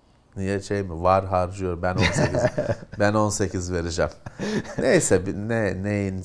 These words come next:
Speaker 1: nesiyse ben bilmiyorum,
Speaker 2: Ama
Speaker 1: etmiyorum.
Speaker 2: a-,
Speaker 1: Altı bin lira.
Speaker 2: altı,
Speaker 1: E, o kadar
Speaker 2: evet.
Speaker 1: da pahalı. Ya o kadar da pahalı değil mi? Şey, süper pahalı tabii ama hani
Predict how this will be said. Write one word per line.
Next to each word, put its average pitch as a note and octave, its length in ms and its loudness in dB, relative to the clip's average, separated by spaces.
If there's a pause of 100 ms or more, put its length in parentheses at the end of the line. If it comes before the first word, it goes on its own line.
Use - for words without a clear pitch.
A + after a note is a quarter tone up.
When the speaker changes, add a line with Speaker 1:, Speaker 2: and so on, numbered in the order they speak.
Speaker 1:
nesiyse F#2+ 500 -4
ben E2+ 160 -2 (240)
bilmiyorum, F2 440 -4
Speaker 2:
Ama F#2 80 -2
Speaker 1:
etmiyorum. E3 440 0
Speaker 2:
a-, - 40 2
Speaker 1:
Altı C#3 320 6
bin D3+ 160 -2
lira. G2 160 4
Speaker 2:
altı, C3 280 4
Speaker 1:
E, - 20 2
o C#3 140 2
kadar D#3+ 260 2
Speaker 2:
evet. D#3 100 -2
Speaker 1:
da D3+ 140 -2
pahalı. D3 380 0
Ya B2 160 8
o A#2+ 60 4
kadar D3 280 2
da D#3 100 0
pahalı D3 260 4
değil D#3 100 -4
mi? D3+ 60 -12
Şey, D#3+ 120 -4 (100)
süper D3 400 4
pahalı D#3 260 4
tabii B2+ 260 4
ama G#3+ 300 4 (280)
hani C3 320 6